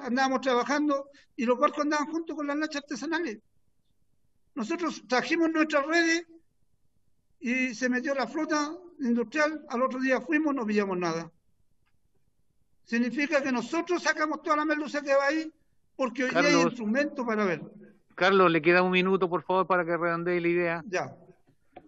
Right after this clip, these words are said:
Speaker 1: Entonces, queremos que ustedes tomen conciencia sobre la explotación del recurso merluza, tanto de la pesca ilegal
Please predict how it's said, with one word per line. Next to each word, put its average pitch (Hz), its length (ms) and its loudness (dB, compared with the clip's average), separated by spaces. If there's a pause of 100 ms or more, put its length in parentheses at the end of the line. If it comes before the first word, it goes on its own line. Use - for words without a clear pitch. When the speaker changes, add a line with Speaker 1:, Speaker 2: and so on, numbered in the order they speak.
(960)
Speaker 1:
Entonces, 277 680 2 (280)
queremos 294 380 4
que 269 420 6
ustedes 269 340 0
tomen 262 240 0
conciencia 247 560 -2
sobre 269 540 2
la 240 160 0
explotación 226 720 0
del 302 160 -2
recurso 277 340 -4
merluza, 277 580 -2
tanto 247 320 -2
de 214 60 0
la 190 80 -2
pesca 208 280 -4
ilegal 254 420 2